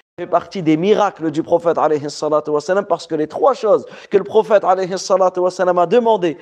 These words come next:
à Anas ibn Malik, à Allah, pour Anas ibn Malik, elles se sont passées. Premièrement, il lui a demandé kathratul mal,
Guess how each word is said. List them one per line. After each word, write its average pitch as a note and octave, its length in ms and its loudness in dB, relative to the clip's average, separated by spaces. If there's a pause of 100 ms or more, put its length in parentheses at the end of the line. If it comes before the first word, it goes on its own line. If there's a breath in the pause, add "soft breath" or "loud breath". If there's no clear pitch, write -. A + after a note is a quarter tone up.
(140 loud breath)
à G3 80 0
Anas G#3+ 360 -2
ibn G3+ 220 -2
Malik, A3 340 0 (320)
à F#3 240 4
Allah, A3+ 440 2 (280 loud breath)
pour C#4 240 4
Anas A#3+ 260 2
ibn A3 140 -2
Malik, G#3+ 300 0
elles G3 80 0
se F3 120 -8
sont D#3 180 -8
passées. A2+ 340 -8 (1040 loud breath)
Premièrement, B3 480 0
il A#3 100 0
lui A#3 80 2
a A3+ 80 4
demandé A3 400 0
kathratul F3+ 680 -2
mal, D#3 380 0